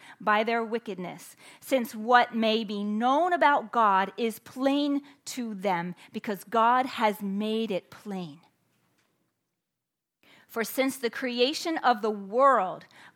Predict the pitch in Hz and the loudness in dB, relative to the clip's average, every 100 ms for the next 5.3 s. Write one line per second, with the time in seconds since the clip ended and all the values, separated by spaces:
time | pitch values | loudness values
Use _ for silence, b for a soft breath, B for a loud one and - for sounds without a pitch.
0 | - 233 262 254 - 226 208 196 285 320 | 4 8 8 6 2 0 0 -2 -2 -2
1 | 330 320 320 - 254 240 220 185 165 185 | -6 -6 -8 0 4 4 2 -4 -10 -14
2 | - 214 - 220 - - - 277 302 302 | -8 -10 -8 -14 -14 -14 -4 -2 0 -4
3 | - 240 185 165 151 _ B B B B | -6 -6 -6 -8 -14 _ B B B B
4 | 208 202 196 180 214 247 294 302 240 180 | -4 -2 -4 0 4 6 4 2 0 -2
5 | - 175 156 | -8 -14 -14